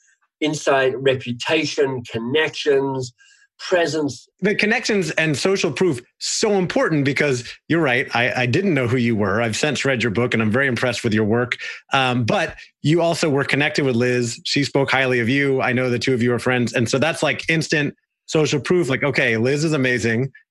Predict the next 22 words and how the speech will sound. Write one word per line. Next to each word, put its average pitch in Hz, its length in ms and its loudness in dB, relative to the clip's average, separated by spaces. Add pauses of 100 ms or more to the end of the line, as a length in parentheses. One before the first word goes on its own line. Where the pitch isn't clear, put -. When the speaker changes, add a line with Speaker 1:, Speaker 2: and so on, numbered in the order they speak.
Speaker 2:
If 117 120 0
she 175 200 0
says 147 280 0
nice 131 200 -2
things 127 200 0
about 120 240 0
you 151 160 2
and 127 100 0
she's 143 220 0
introduced 120 360 0
me 113 100 2
to 113 40 2
some 123 160 0
other 160 160 0
great 113 320 -2
guests 113 240 -2
that 110 80 0
I've 110 100 -2
had 113 120 0
on 107 80 2
this 101 80 0
podcast, 107 480 0